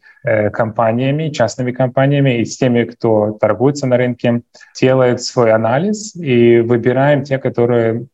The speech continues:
э, будут, э, подходить в наш портфель и которые, мы думаем, бу-, будут, э, приносить, э, эффективный,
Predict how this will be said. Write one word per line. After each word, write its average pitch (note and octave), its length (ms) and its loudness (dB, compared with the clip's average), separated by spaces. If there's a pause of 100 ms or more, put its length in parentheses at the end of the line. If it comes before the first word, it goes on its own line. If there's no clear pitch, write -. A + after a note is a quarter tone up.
э, A2+ 260 0
будут, A#2+ 560 -2
э, G#2+ 380 -2
подходить A2+ 380 0
в A2+ 40 -4
наш A2+ 220 0 (180)
портфель D3 480 -2
и A2 380 2 (260)
которые, B2 320 -2
мы A#2 80 0
думаем, B2 460 0
бу-, A#2 240 0
будут, A#2 520 0
э, A2 340 -2 (180)
приносить, B2 540 -2
э, A#2 360 -2
эффективный, A#2+ 640 -2